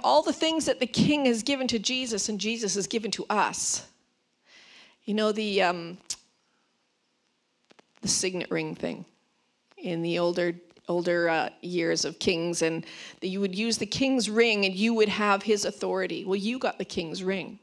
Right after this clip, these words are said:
We all got the king's ring. We have his authority. Let's make it a matter of prayer to be asking God how we can see what he sees in the earth and be willing to act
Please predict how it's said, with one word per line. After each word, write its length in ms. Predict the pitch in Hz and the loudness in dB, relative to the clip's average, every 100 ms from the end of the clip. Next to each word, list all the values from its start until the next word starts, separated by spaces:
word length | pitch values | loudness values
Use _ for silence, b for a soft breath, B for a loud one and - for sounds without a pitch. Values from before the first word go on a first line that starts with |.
| - | -4
We 140 | 208 | 2
all 140 | 190 247 | 2 2
got 220 | 202 - | -4 -6
the 60 | 160 | -8
king's 380 | - 165 - | -6 -4 -4
ring. 220 | 170 160 170 | -4 -4 -2
We 160 | 247 | 0
have 260 | 202 220 220 | 4 4 4
his 200 | 208 226 | 0 -2
authority. 560 | 214 208 - - - _ _ _ _ _ _ b b b b b b b b b b b b b b | -6 -6 -4 -6 -12 _ _ _ _ _ _ b b b b b b b b b b b b b b
Let's 200 | 247 - | -2 2
make 200 | 415 415 | 2 4
it 100 | 508 | 4
a 40 | |
matter 440 | 311 254 247 302 302 - _ _ _ _ _ _ _ - | 4 4 4 2 0 -10 _ _ _ _ _ _ _ -6
of 180 | 262 - | -6 -8
prayer 400 | - 247 190 160 | -6 0 2 2
to 60 | 185 | -2
be 180 | 185 - | -4 -2
asking 380 | 277 302 370 | -2 -2 -2
God 240 | 247 208 208 | 2 2 2
how 220 | 262 269 | 2 0
we 120 | 302 | 0
can 200 | - 294 | -2 -2
see 240 | - 262 226 | -2 -4 -2
what 220 | 208 196 | -2 -2
he 140 | 226 | -8
sees 420 | 220 - 220 208 | -6 -6 -6 -6
in 120 | 208 190 | -6 -4
the 160 | 180 | -4
earth 420 | 196 - - - _ _ B B B B | -4 -4 -10 -20 _ _ B B B B
and 120 | 202 214 | -4 0
be 120 | 233 | 0
willing 340 | 254 320 370 | 0 0 0
to 200 | - - | -2 0
act 500 | 233 196 - - - | 4 4 2 -4 -10